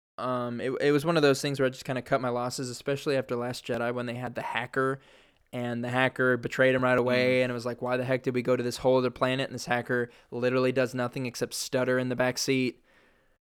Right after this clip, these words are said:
Speaker 1: You know, it, it, this one was, the, the, they found the spy, and they got their information, and they headed out. So I think they could have made it a lot worse if, like, the big climax was,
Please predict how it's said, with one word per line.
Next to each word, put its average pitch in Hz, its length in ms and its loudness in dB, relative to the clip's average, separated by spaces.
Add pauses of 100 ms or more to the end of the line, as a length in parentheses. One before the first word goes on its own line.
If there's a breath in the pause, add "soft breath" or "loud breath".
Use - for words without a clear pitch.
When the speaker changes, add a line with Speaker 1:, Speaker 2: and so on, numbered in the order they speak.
(200)
Speaker 1:
You 139 120 -4
know, 123 240 0
it, - 200 -8
it, - 400 -8 (560)
this 156 280 2
one 147 460 -2
was, 123 600 0
the, 151 160 4
the, 151 220 -4 (220)
they 139 140 0
found 165 400 2
the 156 60 -2
spy, 143 880 2 (240)
and 123 760 -6
they 120 160 -2
got 131 220 0
their 131 120 0
information, 123 600 -6
and 120 120 -6
they 117 80 -6
headed 131 360 -4
out. 123 400 -6
So 131 240 -2 (920 soft breath)
I 151 120 0
think 175 220 -6
they 151 100 2
could 139 220 -2
have 123 100 -4
made 123 260 -4
it 123 100 -4
a 123 60 -2
lot 120 220 -2
worse 123 300 -2
if, 123 80 -6
like, 123 160 -4
the 127 80 -4
big 139 280 2
climax 127 680 -6
was, 120 380 -2